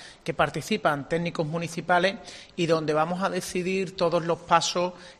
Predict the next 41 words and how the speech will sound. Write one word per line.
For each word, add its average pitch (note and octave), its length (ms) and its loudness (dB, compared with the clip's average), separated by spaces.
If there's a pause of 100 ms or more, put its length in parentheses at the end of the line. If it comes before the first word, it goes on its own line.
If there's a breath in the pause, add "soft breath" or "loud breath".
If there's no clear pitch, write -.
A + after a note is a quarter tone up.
que E3+ 140 0
el D#3+ 60 2
ayuntamiento E3 800 0
va F3 160 6
a E3 60 2
dar F3 320 2
para D#3+ 260 2
concurrir E3 800 -2
a D#3+ 80 2
las D#3 140 2
nuevas E3+ 260 2
convocatorias E3 720 0
del D3+ 180 -2
nuevo D#3+ 200 0
marco D#3+ 500 0 (260 loud breath)
de E3 120 -4
fondos F#3 320 -2
europeos E3+ 420 2
que E3 140 -8
se D3 80 -6
está E3+ 240 2
abriendo E3+ 520 0 (320 loud breath)
en E3+ 140 -2
estos E3 240 -4
momentos. G#2+ 460 -10 (360 loud breath)
Ya E3+ 140 0
hemos E3+ 160 0
captado E3+ 540 4
un D#3 180 0
primer D#3 320 -4
fondo E3 680 -2
a D3 120 -2
nivel D#3 420 -2
de D#3 160 0
empleo E3 480 2
y - 40 -2
formación, F3 680 -2 (420 loud breath)
de D#3+ 120 -4
Fondo F3 260 -2
Social D#3 420 -2
Europeo, F#3 580 0